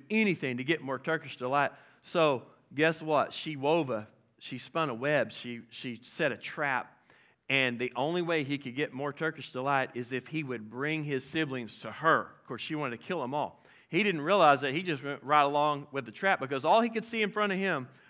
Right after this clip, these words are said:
was he wanted more Turkish delight. Nothing else mattered, even if he was putting his life and his family's life in danger. Now, if you want to hear more about that story, okay, you gotta go rent the movie or read the book, okay? That's just an illustration for my sermon.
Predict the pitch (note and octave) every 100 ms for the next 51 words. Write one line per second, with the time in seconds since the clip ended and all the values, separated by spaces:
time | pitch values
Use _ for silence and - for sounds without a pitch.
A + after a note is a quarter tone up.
0 | - B2 A#2 F#3+ F#3 F3+ E3+ D#3 D#3+ E3+
1 | D#3 C#3+ - C#3+ B2+ G#2 - - - C#3+
2 | F3+ F#3 F3 D#3+ E3+ D#3+ D#3+ D#3 C#3 D3+
3 | E3 E3+ E3+ D#3+ C#3+ - F3+ F3 E3+ D#3
4 | - - F3+ D#3+ D#3 D#3+ D#3+ C#3+ - -
5 | E3 E3+ D3 C3 C3 B2+ B2 - _ _
6 | - C#3 C3 C3+ C3 A#2 F2 _ _ _
7 | _ _ _ _ _ _ _ - D3 B2+
8 | D#3+ E3+ E3+ D#3 D3 C#3 E3 E3+ E3 -
9 | C#3 D3 C3+ C3+ D3+ - - - F#3 F3
10 | C3+ C3 B2+ - _ _ - C3+ C#3 C#3+
11 | C3 C3+ B2+ C#3+ B2+ C3+ C#3 B2 A#2+ C3
12 | B2 C3 A#2+ - - - A#2 B2+ B2+ B2+
13 | - - _ - C#3 - D#3 D3+ D3+ C#3+
14 | - D3+ C#3 C3 B2+ A#2 - D3+ C3+